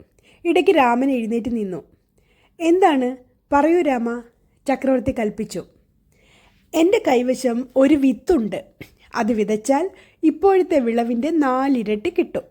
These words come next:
"അതെയോ? അത് നമുക്ക് വിതയ്ക്കാം. നല്ല വളം വേണമായിരിക്കും, അല്ലേ?" ചക്രവർത്തി സന്തോഷത്തോടെ അഭിപ്രായപ്പെട്ടു. "സാധാരണ വളമൊക്കെ മതി.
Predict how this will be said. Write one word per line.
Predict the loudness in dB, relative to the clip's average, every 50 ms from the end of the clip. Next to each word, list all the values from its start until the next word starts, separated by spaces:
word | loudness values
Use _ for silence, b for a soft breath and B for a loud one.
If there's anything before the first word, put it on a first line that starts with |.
| _ _ _ _ _ _ _ _ _ _ _ -4
"അതെയോ? | -2 0 0 0 0 -2 -6 -12 _ _ _ _ _ _ _ _ _ 0
അത് | 4 4
നമുക്ക് | 4 6 4 4 2 2 0 0
വിതയ്ക്കാം. | 0 0 0 0 0 0 0 0 -2 -2 -2 -6 -10 _ _ _ _ _ _ _ _ _ _ _ _ _ _ _ _ _ _ _ _ _ _ -4
നല്ല | -2 2 2 4 2
വളം | 2 2 2 2 2 2 0 0 0
വേണമായിരിക്കും, | 0 0 0 0 0 -2 -2 -2 -2 -2 -4 -6 -8 -10 -12 -12 -12 _ _ _ _ -2
അല്ലേ?" | 0 0 2 0 0 -2 -8 -14 _ _ _ _ _ _ _ _ _ _ -2
ചക്രവർത്തി | -2 0 2 2 2 2 2 2 -2
സന്തോഷത്തോടെ | -2 0 2 0 2 0 0 2 2 2 2 0 -4 -2 -2 -2 0 0 0 -2 -2 -4 -6
അഭിപ്രായപ്പെട്ടു. | -4 -2 -2 -4 -2 -2 -4 -4 -4 -6 -8 -10 -10 -10 -14 -14 -14 _ _ _ _ _ _ _ _ _ _ _ _ _ _ _ _ _ _ _ _ _ _ _ _ _ _ _ _ _ _ -10
"സാധാരണ | -2 0 0 2 2 0 0 0 2 2 2 2 2 0
വളമൊക്കെ | 0 0 0 0 0 -2 -4 -6 -6
മതി. | -4 -4 -4 -6 -6 -8 -12